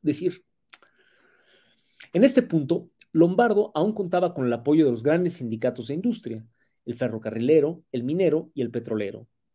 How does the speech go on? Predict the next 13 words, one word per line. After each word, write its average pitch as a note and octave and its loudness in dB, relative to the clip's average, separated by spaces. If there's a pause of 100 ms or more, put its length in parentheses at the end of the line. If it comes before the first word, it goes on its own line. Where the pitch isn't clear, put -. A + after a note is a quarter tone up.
(320)
que F#3 6
dirigían F#3+ -2
militantes C#3 -2
de B2 -4
izquierdas C3+ -2
salidos B2+ -4
de A#2+ -2
la G#2 -2
base. - -12 (1040)
Pero D3 4
el C#3+ 4
régimen F3 2
priista D#3+ -2